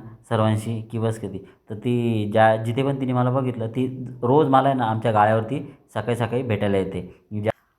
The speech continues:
अशा प्रकारे आजचा माझा मार्केटचा दिवस संपला आहे. आणि तुम्हाला माझा व्हिडिओ कसा वाटला कमेंट्स करून नक्की कळवा मला.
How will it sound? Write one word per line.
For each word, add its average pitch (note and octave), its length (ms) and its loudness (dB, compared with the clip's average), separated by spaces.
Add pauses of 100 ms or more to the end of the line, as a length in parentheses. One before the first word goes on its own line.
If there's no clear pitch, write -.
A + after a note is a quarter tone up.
(140)
अशा B2 200 -2
प्रकारे A#2 360 -2
आजचा A2 460 -4
माझा G#2 200 -2
मार्केटचा G2+ 400 -6
दिवस G2 220 -4
संपला G#2+ 300 -2
आहे. A2 240 -2 (460)
आणि G2 400 -6
तुम्हाला G#2 360 -2
माझा G2 340 -4
व्हिडिओ G2 280 -4
कसा G2 280 -4
वाटला G#2+ 400 -2 (360)
कमेंट्स A2+ 280 -2
करून G2 240 -8
नक्की G2 260 -8
कळवा G#2 300 0
मला. G2 220 -2